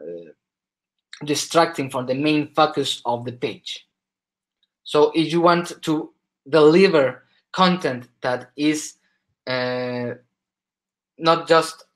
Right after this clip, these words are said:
uh, correct, but that can capture the at-, the attention of the, of the viewer, of the consumer, of the client, you t-, you must take this, uh, also into consideration.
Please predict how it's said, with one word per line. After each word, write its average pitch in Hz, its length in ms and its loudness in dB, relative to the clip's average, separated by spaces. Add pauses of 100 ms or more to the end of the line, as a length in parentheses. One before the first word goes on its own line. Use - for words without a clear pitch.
(360)
uh, 120 420 -4
correct, 156 520 0
but 123 280 -4 (500)
that 131 260 -2 (680)
can 160 300 -2
capture 175 560 2
the 135 140 2
at-, 135 320 -2
the 135 60 -2
attention 180 580 -2
of 120 180 -8
the, 120 260 -6
of 113 140 -12
the 120 120 -10
viewer, 160 360 4
of 113 140 -4
the 120 80 -8
consumer, 139 580 0
of 120 120 -2
the 120 80 -10
client, 208 440 0 (720)
you 160 160 -8
t-, 190 100 -4 (120)
you 165 100 0
must 180 240 -2
take 165 180 -2
this, 156 300 -6
uh, 127 400 -6
also 156 280 0
into 120 200 -12
consideration. 110 880 -12